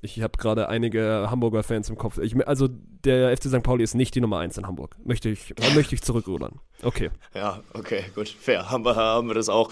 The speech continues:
Speaker 2: Sondern der Reeperbahn-Club, äh, auf der Großen Freiheit achtunddreißig. Nein, ähm,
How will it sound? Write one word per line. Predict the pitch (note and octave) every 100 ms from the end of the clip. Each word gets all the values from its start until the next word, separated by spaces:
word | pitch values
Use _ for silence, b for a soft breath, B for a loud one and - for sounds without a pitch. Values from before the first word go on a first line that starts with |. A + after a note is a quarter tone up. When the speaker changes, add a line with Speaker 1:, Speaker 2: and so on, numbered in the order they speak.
| B
Speaker 2:
Sondern | - C#3+ D#3 D#3
der | C#3 A#2+
Reeperbahn-Club, | C3+ C#3 B2+ A#2 A#2+ A#2 A#2+ A#2+ A#2
äh, | A#2
auf | A2+ A#2+
der | A#2+ A2+
Großen | G#2+ A2 G#2+
Freiheit | A2 A2 G#2+
achtunddreißig. | E2+ - F#2 F2 G2 - -
Nein, | E2 F#2+ - B B
ähm, | F#2 G2 G2